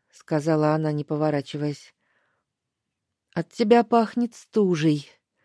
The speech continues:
Значит, твоя сила уже проснулась". "В том-то и проблема". Дарина украдкой наблюдала за мной,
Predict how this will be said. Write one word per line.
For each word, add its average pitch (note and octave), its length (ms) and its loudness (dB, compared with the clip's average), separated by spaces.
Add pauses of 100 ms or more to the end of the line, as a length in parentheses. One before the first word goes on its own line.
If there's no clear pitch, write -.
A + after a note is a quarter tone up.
(460)
Значит, G3+ 420 0
твоя D4+ 300 4
сила C#4 560 2
уже G#3+ 360 2
проснулась". F3+ 1000 -2 (1160)
"В - 160 -20
том-то A3+ 500 0
и A#3 120 4
проблема". F#3 920 0 (1600)
Дарина C4+ 480 6
украдкой C4 500 2
наблюдала G#3 580 4
за G3+ 180 2
мной, G#3 320 2